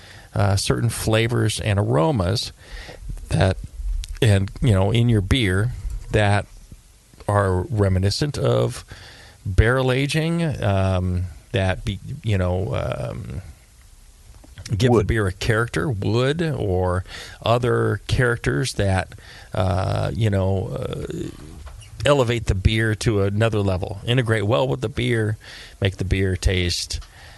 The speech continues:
Speaker 1: you know, better or, you know, uh, special. So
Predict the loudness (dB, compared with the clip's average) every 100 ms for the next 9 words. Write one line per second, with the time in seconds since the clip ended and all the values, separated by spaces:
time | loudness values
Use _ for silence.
0 | -20 -8 -4 -2 0 0 2 0 0 0
1 | 0 0 0 0 -2 -2 -2 -2 -2 -2
2 | -2 -4 -4 -6 -6 -6 -6 -8 -8 -10
3 | -14 -18 -10 0 2 2 0 -2 -10 -18
4 | -16 -6 0 2 2 0